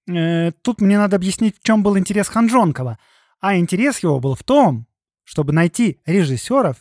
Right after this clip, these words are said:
и операторов для зарождающейся российской киноиндустрии. Потому что взять их негде. Училищ никаких нет. Ну и, собственно говоря,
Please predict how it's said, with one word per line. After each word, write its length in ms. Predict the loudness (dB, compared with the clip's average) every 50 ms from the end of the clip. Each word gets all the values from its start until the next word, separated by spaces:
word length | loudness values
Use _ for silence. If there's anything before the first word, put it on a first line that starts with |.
| _ -4
и 100 | 0 0
операторов 680 | 0 0 0 -2 -2 0 0 0 0 -2 -4 -8 -8 _ _ _ _ _ _ _ _ -10
для 300 | -4 -2 0 2 2 2
зарождающейся 920 | 2 2 2 2 0 2 2 2 2 2 0 -2 -2 -4 -6 -6 -6 -6 -4
российской 520 | -4 -4 -4 -4 -4 -6 -6 -6 -10 -12
киноиндустрии. 840 | -6 -2 0 2 2 2 2 2 0 -2 -4 -6 -10 -10 -10 -10 -14 _ _ _ _ _ _ -2
Потому 280 | 0 0 0 0 -2
что 220 | -4 -6 -12 -18 -20 _ _ -10
взять 320 | -4 0 2 2 2 2 0
их 160 | -4 -4 0
негде. 560 | 2 2 4 2 2 0 -2 -2 -4 -6 -8 _ _ _ _ _ _ _ _ _ -6
Училищ 400 | -6 -4 -2 -2 -4 -2 -2 -4
никаких 480 | -4 -4 -4 -4 -2 -2 -4 0 2
нет. 380 | 2 4 4 4 2 0 _ _ _ _ _
Ну 80 | 0 0
и, 40 | 2
собственно 300 | 2 -2 -6 -4 -2 2
говоря, 320 | 2 4 4 4 2 2